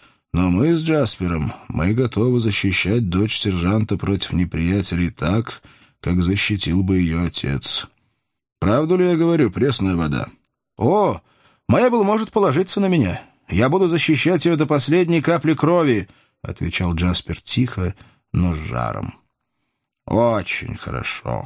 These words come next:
очень хорошо», перебил дядя. «Мы об этом спорить не будем, потому что вы все, кажется, расположены услуживать ей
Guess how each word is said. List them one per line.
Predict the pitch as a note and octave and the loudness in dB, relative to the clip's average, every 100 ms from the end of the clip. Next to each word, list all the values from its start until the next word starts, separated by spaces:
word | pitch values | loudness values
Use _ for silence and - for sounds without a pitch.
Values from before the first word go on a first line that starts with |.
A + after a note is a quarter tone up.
| - | -6
очень | - C3+ D#3+ D3+ - B2+ | 0 0 0 -2 -4 -4
хорошо», | A#2+ A2+ A2 F2+ - G2 A2+ A2 G2 - - - _ | -2 0 0 -2 -2 0 2 2 -2 -6 -20 -20 _
перебил | - D#2+ D#2 C#2+ - | -6 -4 -2 -4 -6
дядя. | - C#2 A#1+ - A1+ - - _ _ | -6 -4 -4 -6 -10 -10 -20 _ _
«Мы | F2+ F3 G3+ | 0 2 2
об | E3+ | 2
этом | F3 D#3 D3 | 0 2 0
спорить | C3 - E3 D#3 D3 D#3 | 0 0 2 2 2 2
не | E3 | 2
будем, | D3+ C#3+ G2 F2 E2 | 4 2 2 -4 -8
потому | D#2+ G2+ G#2 | -4 0 0
что | - G2+ | 0 0
вы | G2 | 0
все, | F2 - - B2 D#3+ F3 | 0 -2 2 2 2 0
кажется, | A2 B2 D3+ - E3+ | -2 -2 -2 -2 2
расположены | C3 - A2 G#2 D3 D#3+ D3 | 2 0 0 2 2 2 2
услуживать | B2 A2 - C#3+ D3 D3 A#2+ G2+ | 2 0 0 2 2 2 0 0
ей | A#2 C3+ A2 | 2 4 0